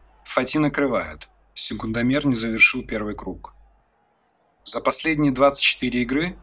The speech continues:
Барса проиграла Валенсии только два раза. В две тысячи четырнадцатом и в две тысячи шестнадцатом. И оба поражения были именно домашними.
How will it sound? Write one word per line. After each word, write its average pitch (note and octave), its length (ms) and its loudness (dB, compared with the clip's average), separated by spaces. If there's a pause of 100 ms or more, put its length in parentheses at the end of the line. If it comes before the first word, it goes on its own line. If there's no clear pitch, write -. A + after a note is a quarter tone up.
(180)
Барса C3+ 340 2
проиграла A#2+ 520 0
Валенсии C3 480 2
только A2+ 320 -6
два A#2 200 2
раза. F2 420 -2 (380)
В - 40 -10
две A#2 120 -6
тысячи - 420 -2
четырнадцатом A2 920 -2
и A#2 80 -4
в A#2 40 -4
две A#2 140 -4
тысячи C3 340 -2
шестнадцатом. F2 800 0 (320)
И B2+ 80 2
оба B2 200 2
поражения B2 640 0
были A#2 300 -2
именно A#2 280 0
домашними. F#2 640 -4